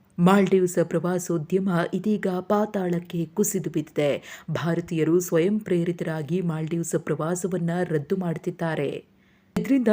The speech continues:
ಮಾಲ್ಡೀವ್ಸ್ ಪ್ರವಾಸೋದ್ಯಮ ತೀವ್ರ ಸಂಕಷ್ಟಕ್ಕೆ ಸಿಲುಕಿದೆ.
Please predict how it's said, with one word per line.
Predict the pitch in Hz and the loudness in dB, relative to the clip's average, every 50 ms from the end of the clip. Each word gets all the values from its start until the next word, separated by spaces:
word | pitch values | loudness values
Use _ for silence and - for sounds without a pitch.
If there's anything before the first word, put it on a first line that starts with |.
| 220 | 4
ಮಾಲ್ಡೀವ್ಸ್ | 208 190 180 180 190 196 190 202 202 190 - 196 180 | 6 6 4 4 4 4 4 4 2 2 2 0 0
ಪ್ರವಾಸೋದ್ಯಮ | 180 - 175 175 175 180 180 180 - 175 160 143 - 180 180 175 160 | 2 2 0 2 2 2 2 2 0 0 0 2 4 4 4 4 2
ತೀವ್ರ | 165 170 170 208 214 208 220 202 185 | 0 0 0 0 2 4 4 4 4
ಸಂಕಷ್ಟಕ್ಕೆ | 180 - 190 196 208 208 220 208 208 - - 202 190 - - 170 160 | 2 2 -2 -2 -2 0 0 -2 -2 -2 -2 -2 -2 0 0 0 0
ಸಿಲುಕಿದೆ. | 156 160 - 160 147 151 156 - - 165 165 156 139 131 - 143 | 0 0 0 0 0 0 0 0 -2 -2 0 0 -2 -2 -4 -8